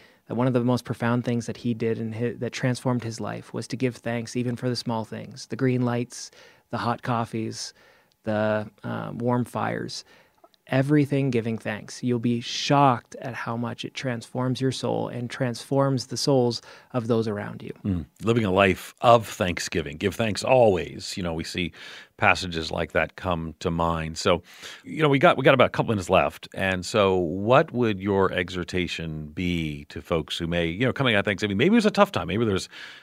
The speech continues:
Speaker 2: family arguments. And, I, and it's not maybe. I mean, that happened to a whole lot of people, right? So people have been, there's been articles, "How to Get Along with Your Family at Thanksgiving."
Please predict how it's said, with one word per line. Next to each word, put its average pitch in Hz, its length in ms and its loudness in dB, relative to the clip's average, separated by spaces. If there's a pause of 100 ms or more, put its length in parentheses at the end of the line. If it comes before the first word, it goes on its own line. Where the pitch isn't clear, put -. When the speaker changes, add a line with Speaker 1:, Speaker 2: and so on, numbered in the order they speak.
(120)
Speaker 2:
family 104 400 4
arguments. 98 840 2
And, 98 120 -4
I, 113 140 -4
and 123 180 -8
it's - 120 -8
not 170 140 -4
maybe. 135 340 0
I - 60 -8
mean, 120 100 -2
that 123 120 4
happened 165 360 4
to 117 60 6
a 98 60 6
whole 143 180 6
lot 143 160 4
of 143 80 0
people, - 420 -2
right? 123 240 0
So 113 100 -2
people 127 240 2
have 107 60 0
been, 107 120 4
there's 101 260 2
been 107 120 4
articles, 98 320 2
"How 107 80 6
to 107 40 0
Get 98 120 0
Along 104 180 4
with 98 100 0
Your 90 80 2
Family 101 260 2
at 87 60 0
Thanksgiving." 92 440 0